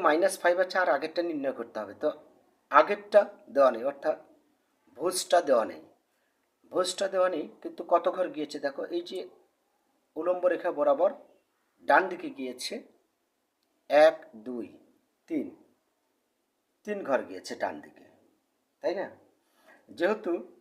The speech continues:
উলম্ব রেখা বরাবর তিন ঘর ডান দিকে গিয়েছে, মানে উলম্ব রেখা থেকে তিন ঘর ডান দিকে গিয়েছে, তাহলে অবশ্যই এটা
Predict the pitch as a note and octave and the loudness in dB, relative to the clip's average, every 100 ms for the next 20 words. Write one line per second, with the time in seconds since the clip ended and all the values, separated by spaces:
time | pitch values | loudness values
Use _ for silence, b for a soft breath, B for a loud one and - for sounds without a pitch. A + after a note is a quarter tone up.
0 | _ _ _ _ _ _ _ _ _ F3+ | _ _ _ _ _ _ _ _ _ -2
1 | G3+ G3+ F#3+ - F#3 C#3+ C3+ E3 F3+ - | 0 0 -4 -2 0 2 2 2 -2 -4
2 | F3 F#3+ G3 F#3 C#3 C#3 C3+ C#3 C#3+ G#2 | -6 0 0 2 2 2 -2 -8 -12 -12
3 | F2 - - C3 - _ _ _ _ _ | -16 -12 -12 -14 -18 _ _ _ _ _
4 | _ _ _ _ _ _ _ _ A#2 A#2+ | _ _ _ _ _ _ _ _ -6 -4
5 | A#2 F3+ F#3+ G3 F#3+ F3+ - D#3 D#3 F#3 | -4 0 2 4 6 4 2 -4 -2 -6
6 | F3 F3 F3+ D3+ D3+ D#3 F3+ F#3+ C3+ C3 | -6 -10 -10 -6 -6 -2 -2 0 2 2
7 | C3 C3 A#2 G2 F#2 - G3 D4 _ _ | -2 -10 -14 -14 -14 -14 -14 -14 _ _
8 | _ _ _ _ _ _ _ _ E3+ F3 | _ _ _ _ _ _ _ _ -4 -2
9 | - E3 F3+ G#3+ - - G#3+ - - _ | 4 4 4 -2 -6 -8 -10 -14 -20 _
10 | _ _ _ _ _ _ - E3 | _ _ _ _ _ _ -10 -4